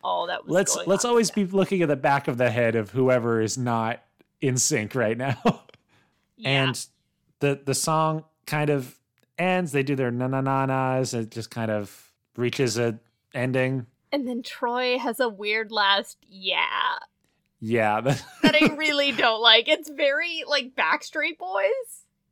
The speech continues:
Speaker 2: <laughs>
Speaker 1: I mean, it's not sung poorly. It just is weird.
Speaker 2: Yeah, it
Speaker 1: Like,
Speaker 2: just co-, it just comes in late. Yeah.
Speaker 1: it's like a beat too late. And then there's a very strong reaction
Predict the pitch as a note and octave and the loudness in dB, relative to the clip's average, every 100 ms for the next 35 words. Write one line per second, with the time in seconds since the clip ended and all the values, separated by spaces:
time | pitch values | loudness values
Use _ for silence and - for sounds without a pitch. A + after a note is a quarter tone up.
0 | _ C3 - F3 - D#3 E3 - _ _ | _ -6 -2 0 0 0 -2 -8 _ _
1 | _ _ _ _ D#4+ G4+ A4 - A#4+ G4+ | _ _ _ _ -4 0 0 4 6 4
2 | - - G4 F#4 E4 - E4+ F4 D#4 G#3 | 2 2 2 0 -6 -4 -2 -2 0 -2
3 | F3 F3 - - - C#4+ C4+ D#4 - - | -2 -4 -4 -4 -4 -2 -2 -2 -12 -20
4 | - _ - A#3+ B3 B3+ - A3+ D3 B2 | -20 _ -10 -6 -6 -10 -14 -4 0 2
5 | B2 G3+ F3+ - F3 G3 E3 F3 F3 - | 6 6 6 2 -2 0 0 0 0 2
6 | G#3 D#3+ F#3 D#3 C3 B2 A#2 C3 - A2+ | 2 4 2 2 2 2 2 -2 0 2
7 | G#2 F#2+ - _ _ _ - C4+ C4 C4 | 0 -2 -12 _ _ _ -2 0 2 -2
8 | F3+ B3 A#3 - - A3 F#3+ F#3+ - - | -4 -10 -10 -12 -14 -12 -8 -8 -8 -16
9 | _ _ _ _ _ _ A#3+ A3+ A3 G3 | _ _ _ _ _ _ 6 8 4 2
10 | C#4 C#4+ C4+ C#4 B3+ A#3 A3 C#4 - A3+ | 2 4 2 0 -2 -2 -2 -2 0 0
11 | A3 G#3+ G3 F3 F#3+ - A3+ G3+ | 0 -2 4 4 2 -4 -10 -10